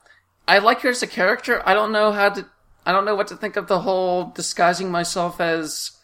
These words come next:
an invalid thing, and I don't entirely know where they're going with that, because, yeah, that whole thing makes me uncomfortable, and I'm not sure entirely what they're,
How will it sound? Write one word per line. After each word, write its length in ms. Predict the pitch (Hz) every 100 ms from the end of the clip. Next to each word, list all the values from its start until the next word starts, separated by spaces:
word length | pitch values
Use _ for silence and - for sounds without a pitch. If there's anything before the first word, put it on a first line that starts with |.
| _ 135
an 220 | 160 143 -
invalid 540 | 156 170 190 208 208
thing, 440 | 220 214 214 226 226 _ _
and 600 | 165 160 151 151 147 143 - - - _ _ _ _ _ _ _ _
I 80 | 196
don't 240 | 196 226 - _
entirely 480 | 185 175 202 190 196
know 160 | 185 190
where 220 | 190 175
they're 160 | 180
going 320 | 160 165 160 165
with 160 | 156
that, 320 | - 151 208 -
because, 560 | 180 175 160 156 - - _ _ _ _ _ _ _ _ _ _ _ _ _ _ _ -
yeah, 160 | - 190
that 160 | 196 175
whole 120 | 202
thing 180 | 214 190
makes 180 | 175
me 80 | 185
uncomfortable, 520 | 165 151 165 - 170 156
and 80 |
I'm 80 | 151
not 140 | 156 151
sure 160 | 175
entirely 520 | 156 147 156 156 151
what 300 | 151 147 147
they're, 220 | 156 147